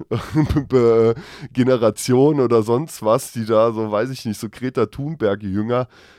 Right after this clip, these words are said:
entschuldige mich bei allen, ähm, stabilen <laughs> Annalenas, aber das ist so. Und die, diese Befürchtung für die Zukunft,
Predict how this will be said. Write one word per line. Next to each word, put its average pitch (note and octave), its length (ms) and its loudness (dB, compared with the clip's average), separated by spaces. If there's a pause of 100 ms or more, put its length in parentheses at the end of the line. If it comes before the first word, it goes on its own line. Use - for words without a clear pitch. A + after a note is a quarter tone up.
(140)
entschuldige A2+ 460 -6
mich A2 220 -6
bei G2+ 100 -2
allen, A2+ 500 -4 (140)
ähm, G2+ 540 -6 (340)
stabilen A#2+ 840 -6
<laughs> - 40 -14
Annalenas, A#2 880 0 (340)
aber G#2+ 400 -4 (920)
das G#2 200 -8
ist B2 200 -6
so. G2+ 220 -8 (600)
Und A2+ 560 -2 (500)
die, G#2 500 -2 (2500)
diese G#2 420 -6 (760)
Befürchtung A2+ 1000 -4
für - 180 -14
die G2 160 -12
Zukunft, - 1040 -8